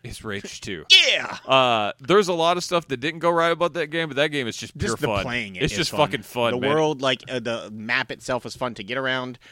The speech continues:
Speaker 2: when you get the right vehicle
Speaker 1: Just
Speaker 2: for it.
Speaker 1: go murder. You start with the right vehicle. It's the best vehicle in the
Speaker 2: Nah,
Speaker 1: game.
Speaker 2: nah, you fly everywhere, bro. Go over everything. Uh, my number six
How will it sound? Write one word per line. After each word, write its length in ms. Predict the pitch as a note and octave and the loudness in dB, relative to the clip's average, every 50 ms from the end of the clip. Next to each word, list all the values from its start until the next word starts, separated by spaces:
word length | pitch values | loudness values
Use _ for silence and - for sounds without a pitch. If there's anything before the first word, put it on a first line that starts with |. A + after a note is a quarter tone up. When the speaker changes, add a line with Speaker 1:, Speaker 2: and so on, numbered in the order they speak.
| - _ _ | -20 _ _
Speaker 2:
when 120 | G2 F#2+ | -12 -12
you 80 | F#2+ F2+ | -10 -8
get 200 | F#2 G2+ - _ | -8 -10 -10 _
the 80 | - F#2 | -10 -10
right 180 | G2 C#2 C#2 | -10 -8 -6
vehicle 260 | A2 A#2 A#2 - B2 A#2 | -6 -6 -4 -4 -4 -4
Speaker 1:
Just 100 | A#2 A#2 | -4 -4
Speaker 2:
for 120 | A#2 A#2 A#2+ | -4 -4 -4
it. 160 | - - G#2 | -8 -10 -12
Speaker 1:
go 160 | A2+ G#2 F#2 | -10 -10 -10
murder. 400 | E2+ F#2 F#2+ F#2+ G2+ A2 A2 - | -12 -14 -14 -12 -12 -12 -10 -10
You 140 | C#3+ D#3 F#3 | -10 -8 -8
start 320 | F#3+ - - A#3+ C4+ C4 C4 | -8 0 4 4 4 4 2
with 120 | C4 - | -2 -2
the 80 | - E3+ | 0 2
right 260 | D3 C#3 B2 A#2+ G#2+ | 2 2 2 2 0
vehicle. 460 | A2 B2 A2+ A2 A#2 G2 - G2 G#2 | -4 -6 -4 -4 -4 -6 -6 -6 -6
It's 120 | A#2+ - - | -6 -2 -4
the 100 | F#3 D#3+ | -2 2
best 220 | D#3+ F#3 G3 - - | 4 4 2 4 2
vehicle 240 | F#3+ G3+ F3+ F#3 | 0 0 0 0
in 80 | G3+ F#3+ | -2 -2
the 60 | G3 | -2
Speaker 2:
Nah, 60 | F3 | -2
Speaker 1:
game. 360 | E3 F3 F#3+ G#3 F3+ B2 G#2 F#2 | 0 0 2 2 0 -2 -4 -10
Speaker 2:
nah, 140 | D#2 D2+ | -14 -16
you 140 | D#2+ F2 G#2 | -12 -12 -12
fly 260 | - - D2 - - - | -12 -14 -18 -18 -18 -20
everywhere, 240 | A#1+ C#2 A#1+ A#1+ B1 | -20 -20 -20 -20 -20
bro. 140 | B1+ C2 C2+ - - _ - - | -20 -18 -18 -20 -20 _ -18 -14
Go 140 | F#2 F#2 F2 | -14 -12 -12
over 180 | F2 D#2+ D2+ | -14 -16 -18
everything. 380 | C#2+ D#2 C#2 C#2 - - C#2+ D2+ - - - - - - - - - - - | -18 -18 -20 -20 -20 -20 -20 -20 -20 -20 -20 -20 -20 -18 -18 -16 -18 -8 4
Uh, 480 | - C3+ C3+ C3 C3+ C3 C3 B2+ B2 A2+ - _ _ _ _ _ _ _ | 6 8 8 10 10 8 8 8 6 4 2 _ _ _ _ _ _ _
my 180 | C#3 E3+ B3 | 4 4 6
number 180 | B3+ A#3 A3+ A#3 | 6 6 4 4
six 560 | - - B3 C4+ - - - - - - - | 4 4 4 4 4 0 -4 -8 -8 -10 -12